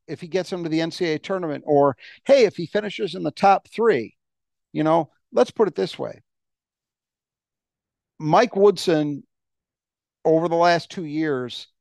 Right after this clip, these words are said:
has done actually maybe slightly more than Steve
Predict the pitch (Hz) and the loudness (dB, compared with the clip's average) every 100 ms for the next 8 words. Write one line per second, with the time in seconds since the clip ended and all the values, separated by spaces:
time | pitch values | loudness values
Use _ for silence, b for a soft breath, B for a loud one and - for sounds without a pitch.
0 | _ _ _ _ _ _ _ - 156 151 | _ _ _ _ _ _ _ 4 6 4
1 | 123 - 180 180 151 139 - 147 185 - | 0 2 4 4 2 -4 -6 -2 -2 -4
2 | 180 143 131 127 120 _ _ _ _ _ | -10 -8 -8 -10 -16 _ _ _ _ _
3 | _ _ _ _ 143 151 175 170 - - | _ _ _ _ -2 0 2 0 -4 0
4 | 170 170 180 160 151 143 160 165 143 131 | 2 2 0 -2 0 0 0 0 -4 -8
5 | - 156 | -6 -6